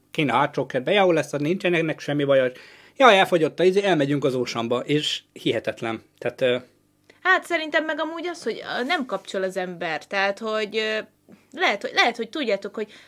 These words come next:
Speaker 2: ilyen zsigerből megy az ember, hogy igen, jaj, akkor k-, elugrunk ide, elugrunk oda, és így nem, lehet, hogy nem. Vagy későn kapcsol, hogy ú, basszus,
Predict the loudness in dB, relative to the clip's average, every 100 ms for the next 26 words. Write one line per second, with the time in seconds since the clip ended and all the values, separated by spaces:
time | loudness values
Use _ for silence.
0 | -16 -4 -2 2 2 2 0 0 -2 -2
1 | -4 -6 -4 -4 -4 -4 -2 0 0 0
2 | -4 -6 -2 -2 0 -2 -4 -6 -4 -2
3 | -2 -2 -6 -6 -2 -2 -2 -6 -2 -2
4 | 0 -2 -2 0 0 0 -4 -4 -2 -2
5 | -4 -10 _ _ -20 _ _ _ _ -2
6 | -2 2 4 4 2 -2 -2 -6 -6 -8
7 | -2 0 -2 -8 -20 -20 -10 -8 -4